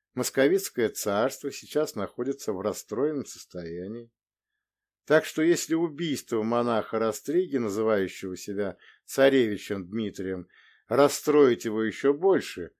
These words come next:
обвинив в этом деле сторонников Федора Годунова, то потом можно будет вторгнуться в Московию всем посполитым войском,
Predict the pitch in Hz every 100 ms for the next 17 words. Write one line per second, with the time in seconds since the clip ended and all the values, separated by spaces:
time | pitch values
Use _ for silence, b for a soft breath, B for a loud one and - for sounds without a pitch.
0 | _ _ _ - 170 139 196 190 143 98
1 | 110 123 123 120 117 113 - 135 139 110
2 | 101 95 101 - 120 113 98 95 98 110
3 | 151 180 170 156 b b b b b -
4 | 208 220 214 190 190 202 202 196 185 180
5 | 185 - - - 160 131 107 110 - 107
6 | 110 107 - 127 160 185 170 151 - -
7 | 127 95 - - 107 98 95 92 90 95
8 | 127 - -